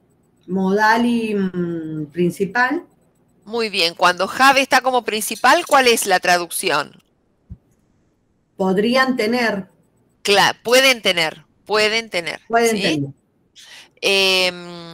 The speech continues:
Speaker 2: si no, si no está como principal, en vez de ser tener, ¿qué hubiese sido?
Speaker 1: Ah,
Speaker 2: Claro,
Speaker 1: o había.
Speaker 2: muy bien. Claro, an,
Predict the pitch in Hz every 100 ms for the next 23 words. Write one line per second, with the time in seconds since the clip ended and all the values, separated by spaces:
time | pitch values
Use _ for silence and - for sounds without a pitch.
0 | - - 240 254 302 339 339 415 453 -
1 | 226 214 - 247 240 - 226 220 214 220
2 | 220 269 262 311 302 311 392 453 _ _
3 | - 185 190 214 - - 220 202 220 226
4 | 262 311 269 233 208 202 180 165 151 143
5 | - _ _ _ _ _ _ _ _ _
6 | _ _ _ _ _ _ _ _ _ _
7 | _ _ _ 202 202 170 139 _ _ _
8 | _ _ _ _ - 170 104 156 220 190
9 | 143 151 - - - _ _ _ _ _
10 | _ - - - 202 165 143 170 _ _
11 | - 175 139